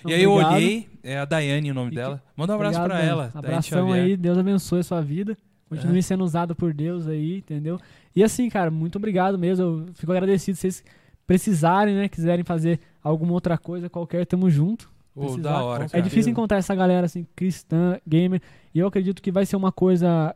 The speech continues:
Speaker 1: que no futuro vai ser uma ferramenta, até hoje em dia, uma ferramenta
Speaker 2: Aham.
Speaker 1: muito forte pra agregar aí o, o evangelho e as pessoas. Então a gente tem que realmente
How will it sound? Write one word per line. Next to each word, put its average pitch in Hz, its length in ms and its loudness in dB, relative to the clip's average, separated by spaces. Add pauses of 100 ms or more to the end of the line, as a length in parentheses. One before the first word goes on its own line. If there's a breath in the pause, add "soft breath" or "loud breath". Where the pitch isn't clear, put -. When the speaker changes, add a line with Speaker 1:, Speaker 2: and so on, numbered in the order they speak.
(100)
Speaker 1:
que 180 100 2
no 185 80 2
futuro 175 320 0
vai 170 120 2
ser 196 100 -6
uma 185 100 -4
ferramenta, 170 400 -4
até 156 200 -2
hoje 214 260 2
em 185 60 -2
dia, 170 160 0
uma 175 120 -2
ferramenta 170 340 2
Speaker 2:
Aham. 175 60 -2
Speaker 1:
muito 202 160 -4
forte 185 540 -4 (380 soft breath)
pra 160 120 -2
agregar 165 340 0
aí 160 160 2
o, 156 200 -4
o 165 40 -4
evangelho 160 520 2
e 160 40 6
as 147 60 2
pessoas. 170 420 0
Então 190 180 -2
a - 20 4
gente 202 140 -2
tem 202 140 -2
que 208 120 -2
realmente 196 440 -2